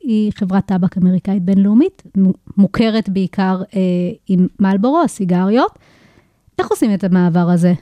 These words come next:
ומה המשמעות של להיות מנהלת תקשורת, שבין היתר אחראית על תדמית חברה ועל ההסברה של חברה שמייצרת מוצר עם פוטנציאל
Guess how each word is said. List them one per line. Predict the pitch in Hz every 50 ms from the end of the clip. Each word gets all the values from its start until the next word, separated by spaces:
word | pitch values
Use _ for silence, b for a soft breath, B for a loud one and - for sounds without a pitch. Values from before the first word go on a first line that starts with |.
| _ 185 -
ומה | 196 208 247 294 320
המשמעות | 320 302 269 - - 247 240 262 -
של | - 226
להיות | 196 196 208 220 -
מנהלת | 247 233 208 190 196 208 220 214 -
תקשורת, | 208 - - - 254 277 269
שבין | - 185 170 208 220
היתר | 233 226 226 - 233 190
אחראית | 180 - - 196 220 247 -
על | 220 196
תדמית | - - 185 160 202 220 240 -
חברה | - - 208 190 196 214 220 208
ועל | 185 180 180
ההסברה | 175 175 160 - - 175 180 190 254
של | 285 - 247 220
חברה | - 190 180 196 214
שמייצרת | - - 220 208 180 180 - - 240 247 262 285 - -
מוצר | 214 196 - - 240 226
עם | 247 240
פוטנציאל | - - 208 - 214 196 170 - - 233 220 220 240